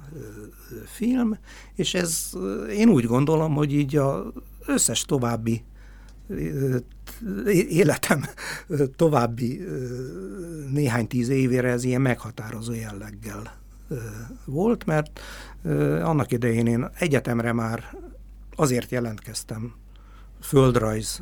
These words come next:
szakra, először csak földrajz angol szakra, ö, lehetett jelentkezni, földrajz idegen nyelv szakra, de angol tagozatra jártam gimnáziumban, ö, hogy a, ak-,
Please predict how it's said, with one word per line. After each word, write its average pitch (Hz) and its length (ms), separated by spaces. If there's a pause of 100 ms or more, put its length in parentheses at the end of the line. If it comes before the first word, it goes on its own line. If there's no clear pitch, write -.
szakra, 165 760 (340)
először 120 360
csak - 160
földrajz 120 400
angol 117 480
szakra, - 480 (600)
ö, 120 320
lehetett 113 420
jelentkezni, 135 600
földrajz 120 400 (220)
idegen 123 400
nyelv 113 200
szakra, 156 360
de 117 180 (220)
angol 120 360
tagozatra 110 520
jártam 110 320
gimnáziumban, 131 640 (760)
ö, 123 400 (160)
hogy 120 360
a, 117 280 (360)
ak-, - 300